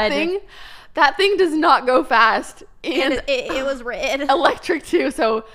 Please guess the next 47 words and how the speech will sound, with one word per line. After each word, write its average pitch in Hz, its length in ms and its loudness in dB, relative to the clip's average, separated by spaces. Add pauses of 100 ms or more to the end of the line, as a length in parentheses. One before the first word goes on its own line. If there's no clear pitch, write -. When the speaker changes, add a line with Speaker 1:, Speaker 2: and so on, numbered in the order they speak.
(260)
Speaker 2:
or 285 60 -6
hybrid. 226 500 -6
So 285 80 -8
those 302 180 -6
things 285 220 -8 (120)
are 277 100 -6
so 277 240 -6
slow. 226 320 -2
And 214 60 -4
I 214 40 -4
was 240 200 -8
trying 311 360 -10
so - 180 -10
hard 269 200 -6
to 226 100 -16
just 269 240 -10 (340)
escape. 247 560 -8
And 277 100 -10
no 226 60 -6
matter 285 160 -4
what 247 160 -6
I 285 60 -6
was 285 100 -8
doing, 233 160 -8
he 254 60 -10
was 262 120 -10
following 214 300 -8
me. 359 240 -8 (680)
The 214 460 -6
scariest 226 500 -4
moment 196 200 -8
of 180 80 -6
my 180 100 -8
life. 175 300 -10 (120)
Speaker 1:
No, 208 280 -6 (500)
in 208 400 -8
those 196 220 -8
scenarios, 180 800 -10 (240)
that's 214 300 -10
Speaker 2:
<gasps> 185 120 -18
Speaker 1:
where 180 300 -8
I'm 175 100 -12
happy 165 300 -14
that 160 120 -14
I 165 60 -12
have 160 240 -14
a 156 320 -12